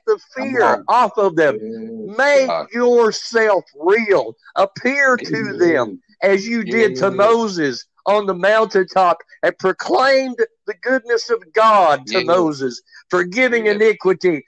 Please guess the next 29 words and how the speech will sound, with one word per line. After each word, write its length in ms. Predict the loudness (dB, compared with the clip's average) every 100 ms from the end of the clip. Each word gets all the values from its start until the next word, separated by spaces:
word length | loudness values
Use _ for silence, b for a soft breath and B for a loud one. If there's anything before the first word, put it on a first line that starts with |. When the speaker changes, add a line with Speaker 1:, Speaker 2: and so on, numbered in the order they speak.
| b
Speaker 1:
and 100 | -6
transgression. 880 | -2 -2 -2 -4 -2 0 0 -4 -12 _ _ _
Father, 280 | 0 0 -2
we 140 | -6 -4
thank 220 | 0 -2 -2
you. 120 | -8 -8 _ _
Lord, 240 | -2 0 0
we, 120 | -2 -2
I 80 | -4
can 160 | -4
praise 320 | -2 0 0 0
you 60 |
all 160 | 0 2
day 140 | 0
long 260 | 0 0 -2
for 100 | -4 -4
who 100 | -4
you 180 | 0
are, 280 | 2 2 0 _ _
but 120 | -6 -4 -2
thank 360 | -2 -2 -4
you, 100 | -4
Speaker 2:
Amen. 80 | -2
Speaker 1:
God, 200 | 0 0 0
that 160 | -6
you're 100 | -4
gonna 200 | -2 -2
touch 440 | -2 0 0 -4 -4
them 260 | -2 0